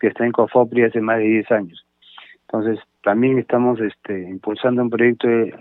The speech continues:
que la bancada ha propuesto un proyecto de ley para que todos los títulos o predios que están sin título de propiedad y que están dentro del tema cofopri puedan ser, este,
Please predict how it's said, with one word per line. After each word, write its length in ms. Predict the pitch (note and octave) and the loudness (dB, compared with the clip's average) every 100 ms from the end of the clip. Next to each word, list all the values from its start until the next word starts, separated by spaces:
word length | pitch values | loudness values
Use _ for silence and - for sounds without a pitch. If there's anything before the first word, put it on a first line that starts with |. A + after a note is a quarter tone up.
| - - _ _ | -20 -20 _ _
que 80 | A2 | 0
la 80 | A2+ | 4
bancada 520 | A2+ A#2 D#3+ C3+ A#2+ | 4 8 8 10 8
ha 40 | |
propuesto 500 | A2 B2 A2+ B2 A#2+ | 4 -2 0 -2 -2
un 80 | B2 | -6
proyecto 320 | A2+ A#2+ A#2 | 0 -2 2
de 60 | A#2+ | 2
ley 200 | A#2+ B2 _ - - - _ | 2 0 _ -20 -20 -20 _
para 200 | - A2 | -4 0
que 100 | G#2 | 0
todos 400 | G#2+ C3+ C3 C3 | 2 6 8 8
los 360 | B2 A2+ G#2+ - - | 6 4 2 -4 -4
títulos 640 | C3+ B2+ B2+ B2 A#2+ - | -4 0 0 0 -6 -12
o 480 | G2+ G2 F#2+ F#2+ E2+ _ _ | -10 -6 -6 -8 -12 _ _
predios 400 | C#3+ D3+ C3+ A2 | 6 8 8 4
que 120 | - | 0
están 420 | G2 - B2 A#2+ _ _ _ - - _ | -4 4 4 4 _ _ _ -20 -20 _
sin 140 | - A#2+ | -4 2
título 320 | C3+ C#3 C3 | 4 4 4
de 80 | A#2 | 2
propiedad 400 | G#2+ G#2+ A2+ B2 | 2 4 6 4
y 80 | A#2+ | 2
que 80 | |
están 300 | - - A#2+ | -4 0 0
dentro 340 | A#2 G#2+ G2 G#2 | 0 -2 -2 -2
del 240 | F#2+ F#2 | -2 -8
tema 320 | - B2 B2 | -2 0 0
cofopri 560 | A2+ G#2+ C3+ B2 C3 C#3 _ _ - _ _ | 0 0 2 0 0 -4 _ _ -20 _ _
puedan 300 | B2 A#2+ A#2+ | 4 4 4
ser, 220 | - B2+ | 4 4
este, 1000 | B2 A2 - G#2 G2+ F#2+ F#2+ F2+ F2 E2 | 4 0 -4 0 0 0 -2 -4 -8 -14